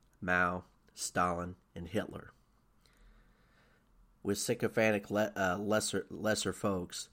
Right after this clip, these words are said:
the flying monkeys in their various silos, media, law, education, science, politics, business, one can really begin to see the chessboard.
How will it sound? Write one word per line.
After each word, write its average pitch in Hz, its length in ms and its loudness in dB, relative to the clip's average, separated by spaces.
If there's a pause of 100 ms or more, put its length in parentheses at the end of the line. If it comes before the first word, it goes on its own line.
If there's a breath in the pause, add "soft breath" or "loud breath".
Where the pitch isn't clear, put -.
the 92 100 -2
flying 98 400 2
monkeys 95 420 -4
in 87 140 -4
their 87 140 -2
various 90 440 2
silos, 87 760 -2 (440 soft breath)
media, 90 600 -2 (160)
law, 90 440 0 (280)
education, 92 800 -2 (140)
science, 90 760 -2 (120)
politics, - 760 -4 (160)
business, 90 500 -2 (1120 soft breath)
one 117 240 2
can 98 240 -2
really 104 300 2
begin 95 360 -2
to 90 80 -6
see 95 220 -4
the 90 100 -8
chessboard. 95 760 -6